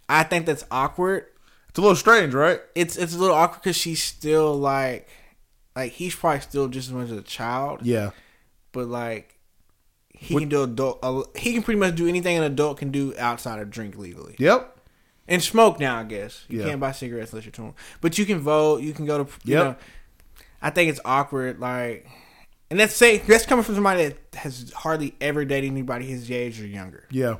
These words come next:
Speaker 1: Like, every, like
Speaker 2: You know, what if it's, like, so one of my friend's parents, his par-, his dad is fifty-one.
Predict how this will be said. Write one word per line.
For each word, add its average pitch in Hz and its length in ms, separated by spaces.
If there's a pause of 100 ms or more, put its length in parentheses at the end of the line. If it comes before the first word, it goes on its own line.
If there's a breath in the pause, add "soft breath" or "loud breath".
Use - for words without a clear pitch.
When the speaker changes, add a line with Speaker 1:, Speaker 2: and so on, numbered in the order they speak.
Speaker 1:
Like, 98 280
every, 123 520
like 110 260 (800)
Speaker 2:
You 135 60
know, 139 120
what 180 160
if 180 120
it's, 151 200 (360)
like, 120 340
so 120 240
one 127 220
of 160 80
my 127 120
friend's 185 320
parents, 98 540 (300 soft breath)
his 175 520 (140)
par-, 135 220
his 127 180
dad 147 360
is 110 220
fifty-one. 143 1120